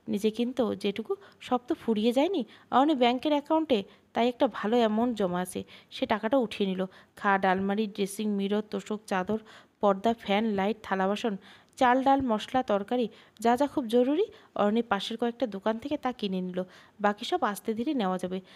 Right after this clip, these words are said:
আর কিছুক্ষণে ভেতরে সব নিয়ে এই নতুন বাসায় হাজির হলো সে। যারা ফার্নিচার নিয়ে এসেছিল তাদের দিয়ে জায়গা মতো সব রাখলো। সব গোছাতে গোছাতে বাজলো রাত সাড়ে নটা। পরনে নীল রঙের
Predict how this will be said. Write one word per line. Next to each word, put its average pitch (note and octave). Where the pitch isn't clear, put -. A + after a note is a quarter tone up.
আর C4+
কিছুক্ষণে D#4
ভেতরে G#3+
সব A3
নিয়ে B3
এই G3+
নতুন G3+
বাসায় B3
হাজির G3
হলো G3
সে। F#3
যারা C#4
ফার্নিচার C4+
নিয়ে D#4+
এসেছিল D#4
তাদের G#3+
দিয়ে C4+
জায়গা G#3
মতো A#3
সব G3+
রাখলো। F#3
সব G#3
গোছাতে G#3+
গোছাতে C4
বাজলো F#3+
রাত G3
সাড়ে F#3
নটা। F#3
পরনে D4+
নীল C4+
রঙের D4